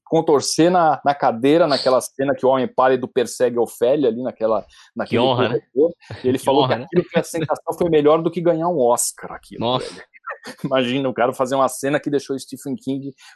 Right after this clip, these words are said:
Speaker 1: com o cabelo em pé. É, e ele acabou ganhando o Oscar quando foi fazer mais pra frente, aí, ó, que eu acho que é um filme que é bem inferior, que é A Forma da Água, mas aí já fez mais o, o gosto, né, dos americanos, enfim. É, uma bela fotografia,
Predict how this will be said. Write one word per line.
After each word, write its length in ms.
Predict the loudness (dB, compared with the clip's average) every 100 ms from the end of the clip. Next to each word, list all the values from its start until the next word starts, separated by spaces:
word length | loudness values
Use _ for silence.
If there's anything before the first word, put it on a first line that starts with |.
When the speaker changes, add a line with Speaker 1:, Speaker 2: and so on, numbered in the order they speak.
| -12
Speaker 1:
com 60 |
o 20 |
cabelo 340 | -4 0 2 2
em 100 | 0
pé. 300 | 2 2 0 _ _ _ _ -6
É, 200 | -4 -2
e 40 | 0
ele 100 | 0
acabou 300 | 0 0 0
ganhando 240 | -2 -2
o 80 | 0
Oscar 300 | 0 0 -4
quando 160 | -8 -8
foi 180 | -2 -4
fazer 520 | -2 -4 0 0 0
mais 200 | 0 -2
pra 160 | 0 -2
frente, 460 | 0 -2 -2 -2
aí, 180 | 0 2
ó, 140 | 0
que 100 | -2
eu 60 | -4
acho 120 | -4
que 40 | -6
é 40 |
um 40 | -6
filme 220 | -6 -6
que 80 | -6
é 40 |
bem 200 | -4 -6
inferior, 460 | -4 -6 -4 -2 -2
que 80 |
é 40 | -4
A 20 |
Forma 300 | -2 -2 0
da 120 | 0
Água, 340 | 2 2 0 -2
mas 200 | -2 -2
aí 120 | -2
já 120 | -2
fez 220 | -4 -4
mais 320 | -2 -2 -2 -4
o, 200 | -4 -6 _ _ _ _
o 100 | -8
gosto, 460 | -4 -2 -2 -6 -6
né, 140 | -4
dos 360 | -2 -4 -6 -4
americanos, 720 | -2 -2 -4 2 4 4 2
enfim. 300 | -2 -6 -12 -12 _ _ _ _ _ _ _ -8
É, 320 | -6 -2 -4 0
uma 120 | -2
bela 300 | 2 4 4
fotografia, 880 | 2 -4 0 0 -2 -2 2 4